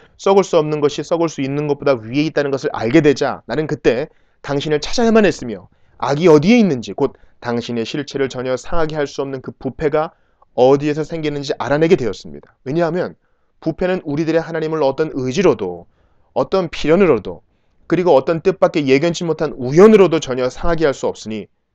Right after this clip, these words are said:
그분은 하나님이고 그가 원하는 것은 선이며 그 자신이 바로 선이기 때문입니다. 그러나 부패는 선이 아닙니다. 당신의 의지는 당신의 능력보다 크지 않기 때문에 당신은 아무 곳에나 억지로 끌려가지 않습니다.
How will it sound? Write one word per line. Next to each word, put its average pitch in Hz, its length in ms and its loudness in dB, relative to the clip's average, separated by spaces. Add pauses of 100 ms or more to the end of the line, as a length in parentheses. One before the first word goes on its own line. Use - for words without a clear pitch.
(140)
그분은 180 320 -2
하나님이고 131 640 -10 (260)
그가 110 200 -4
원하는 113 300 -4
것은 113 220 -8
선이며 160 600 -4 (380)
그 127 120 -6
자신이 123 280 -4
바로 117 200 -6
선이기 160 400 -2
때문입니다. 95 580 -10 (440)
그러나 110 220 -10
부패는 127 420 -4
선이 123 220 -8
아닙니다. 113 520 -8 (460)
당신의 131 460 -6
의지는 147 500 -4 (300)
당신의 135 420 -6
능력보다 151 480 -2
크지 - 300 -8
않기 123 220 -6
때문에 107 460 -10 (420)
당신은 139 480 -6 (320)
아무 143 220 2
곳에나 131 460 0
억지로 151 500 -6
끌려가지 147 400 -2
않습니다. 90 560 -16